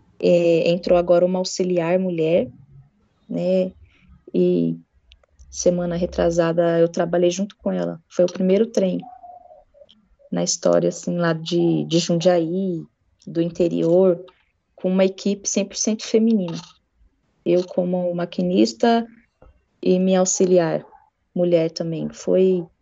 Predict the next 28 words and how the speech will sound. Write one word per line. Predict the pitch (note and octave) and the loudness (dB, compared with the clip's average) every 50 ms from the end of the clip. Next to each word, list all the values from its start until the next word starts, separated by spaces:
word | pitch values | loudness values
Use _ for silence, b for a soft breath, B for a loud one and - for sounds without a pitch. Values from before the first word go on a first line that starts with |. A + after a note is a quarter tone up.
| _ _ | _ _
foi, | - F3+ F3+ F#3 | -4 0 0 0
assim, | F#3 - - F#3 | 0 0 -2 -4
muito | F#3 F3+ F#3 - - A#3 A#3+ A#3 A3 G3+ F#3+ F3+ E3+ E3+ | -6 -8 -8 -4 -2 0 2 2 2 2 2 0 -2 -2
gratificante | - F3+ F3+ G3 F#3+ - - - F#3 - - - G3+ F#3 F#3 F#3 - | 0 0 0 0 0 -4 -8 -8 -8 -8 -4 -4 -4 -4 -2 -4 -6
pra | - - F#3+ F#3+ | -4 -2 -2 0
mim | F#3+ E3+ D#3 - - - _ _ _ _ _ _ _ _ _ _ _ _ _ _ - - - _ _ _ _ | -2 -4 -6 -8 -12 -14 _ _ _ _ _ _ _ _ _ _ _ _ _ _ -20 -20 -20 _ _ _ _
ter | - F#3 E3+ | 2 4 4
essa | E3+ E3+ E3+ - F3+ | 4 4 2 -2 -2
experiência. | F3 - - - F3 E3+ F3 E3+ E3 F3 F#3+ G#3+ - - - A3 A3 G#3+ - - - | -2 -2 -2 -4 -4 -2 -4 -4 -6 -4 -6 -6 -4 -2 -2 -2 -2 -2 -4 -4 -2
E | G#3 G#3 | 0 2
hoje | G#3+ A3+ A3+ A#3 | 2 4 4 4
em | B3 A#3+ | 2 2
dia, | A3 F3+ F#3+ G3+ G#3+ A#3+ A#3 A3 F#3+ | 0 0 -2 -2 0 0 0 2 2
graças | F#3+ F#3 F#3+ A3 - A3 G3+ G#3 | 2 0 0 -2 -6 -10 -8 -6
a | G3+ | -6
Deus, | F#3+ F#3 F#3+ G3 G3 G3 | -6 -4 -4 -4 -4 -4
eu | G3+ G3 | -4 -6
vejo | F#3 F#3 G3 G3 G3 G3 - | -4 -4 -6 -6 -8 -10 -10
que | - - G#3 G3 F#3+ F#3 F3 E3+ E3 D#3+ D#3+ - _ _ _ _ _ _ _ _ _ _ _ _ _ _ - - - - - | -8 -4 -2 0 2 2 2 0 -2 -4 -8 -12 _ _ _ _ _ _ _ _ _ _ _ _ _ _ -20 -20 -18 -8 -4
a | F3+ | -2
M | F#3 F#3 F3+ | 2 4 4
R | F#3+ F#3 G#3 F#3+ E3+ | 4 4 6 6 6
S | E3+ F3+ F#3 - - - G#3+ | 6 4 2 0 -2 -4 -2
e | G3+ F#3+ | -4 0
também | G3 - F#3 F3+ F#3+ G3+ | 0 0 0 2 0 -2
essa | G#3 - G#3 | -2 -4 -6
cultura, | - - C4 B3 B3 - - A3+ A3+ G#3+ G3+ F#3+ F3+ | -6 -4 -6 -6 -6 -4 -2 0 2 4 4 4 2
né, | F#3 F#3+ F#3+ F#3+ | 2 -2 -4 -6